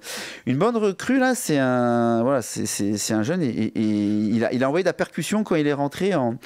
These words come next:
Cadiz. Il s'appelle Cadiz, voilà. Euh, il a apporté de la percussion, il a été blessé longtemps, mais, euh, c'est un Vénézuélien et franchement,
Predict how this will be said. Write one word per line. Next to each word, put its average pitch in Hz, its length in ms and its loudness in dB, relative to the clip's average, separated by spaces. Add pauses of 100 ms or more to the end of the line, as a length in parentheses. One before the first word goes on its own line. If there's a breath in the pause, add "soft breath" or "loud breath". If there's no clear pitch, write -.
(420 loud breath)
Cadiz. 165 500 -2 (840 loud breath)
Il 127 60 -14
s'appelle 139 260 -4
Cadiz, 147 500 -4
voilà. - 220 -4 (640 loud breath)
Euh, 104 80 0
il 107 120 -2
a 110 40 0
apporté - 260 -8
de 139 40 -2
la 131 60 0
percussion, 123 320 -4
il 143 120 0
a - 20 0
été 120 240 -2
blessé 120 380 -2
longtemps, 151 360 -2
mais, 127 240 0
euh, 107 300 0
c'est - 140 -4
un 110 60 -2
Vénézuélien 165 840 0
et - 60 -4
franchement, 165 420 -2